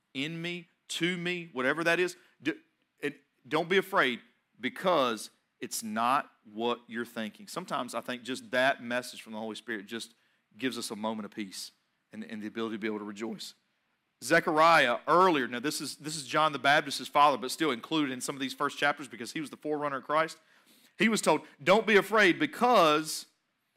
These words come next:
your prayer has been heard." Isn't that a good one? Even if we don't see anything radically different yet, rejoice. Don't be afraid, because your prayer has been heard.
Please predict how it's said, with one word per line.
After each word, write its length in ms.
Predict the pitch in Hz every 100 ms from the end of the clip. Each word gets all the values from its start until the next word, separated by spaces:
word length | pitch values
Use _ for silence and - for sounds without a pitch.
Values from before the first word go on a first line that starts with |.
| _ _ _ -
your 180 | 139 151
prayer 520 | 156 190 196 220 214
has 360 | 165 175 170
been 380 | 139 151 151 151
heard." 400 | 127 120 104 165 _ _ _ _ _ _ _ _ _ _ _ _
Isn't 80 | 143
that 100 | 151
a 40 |
good 200 | 139 151
one? 160 | 151 156 _ _ _ _ _ _ -
Even 280 | 233 277
if 100 | 247 214
we 80 |
don't 380 | 190 196 233 277
see 320 | - 269 254 247
anything 680 | 277 269 - 262 226 156
radically 560 | 139 220 269 262 240 208
different 540 | 135 135 254 240 185
yet, 220 | 175 247 - - -
rejoice. 680 | 160 185 127 135 311 247 147 - _
Don't 260 | 127 220 302
be 80 | 302
afraid, 240 | - 254
because 520 | 175 - - 285 165
your 100 | 151
prayer 460 | 165 - 226 254 262
has 140 | 202
been 120 | 165 160
heard. 260 | 202 151